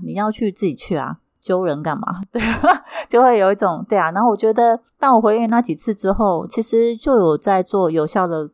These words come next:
切割跟就是有效的分割，因为我知道那就不是我嘛。就像我回到一开始我讲的，就是你就当做他，如果以交朋友来说，这种朋友你想要吗？不用啊，因为他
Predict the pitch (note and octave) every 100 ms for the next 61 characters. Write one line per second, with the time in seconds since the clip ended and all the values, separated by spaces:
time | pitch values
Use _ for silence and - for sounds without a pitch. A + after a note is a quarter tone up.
0 | _ - F#3 F3+ F3+ E3+ E3 D#3+ F3 -
1 | F3 F3 E3 C3+ - G#3 E3+ - C3 -
2 | - E3+ E3 F3+ D#3+ F3 D4 F#3+ G#3+ A3+
3 | A#3+ A3+ F#3 - A#3 D3+ C3+ - - _
4 | _ - A#3+ A3+ F#3 E3 F#3+ F3 - _
5 | _ G#3+ G3 F#3+ F3 - D#3 E3 - -
6 | C3+ - G#3 - A#3+ G3 - - C4 C4+
7 | B3 B3+ B3 A#3 G3+ G3+ G#3 - _ -
8 | F#3 G#3 F#3 C#3+ E3+ E3+ D#3 C3 - -
9 | - - G3+ - _ C4+ A3 G3 E3+ F3
10 | E3 C#3+ E3+ - D3 C3+ D3+ B2+ - -
11 | - D#3+ F3 C#3 D3 G#3+ - B3